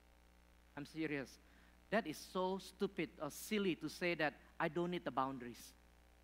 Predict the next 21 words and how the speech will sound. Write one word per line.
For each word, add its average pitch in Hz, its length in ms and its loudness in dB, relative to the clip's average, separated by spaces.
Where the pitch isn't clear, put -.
The 165 60 -4
boundaries 175 420 2
there 190 140 4
is 156 140 0
such 180 200 0
a 151 40 -6
hassle. 147 500 0
It's 175 140 0
such - 400 2
a, 160 260 0
something 196 360 0
that 170 140 -4
conform 170 500 -2
me. 160 180 -2
No, 247 760 8
that 190 240 4
guardrail 247 580 6
is 214 100 -4
to 240 120 -2
protect 220 580 0
you 254 400 8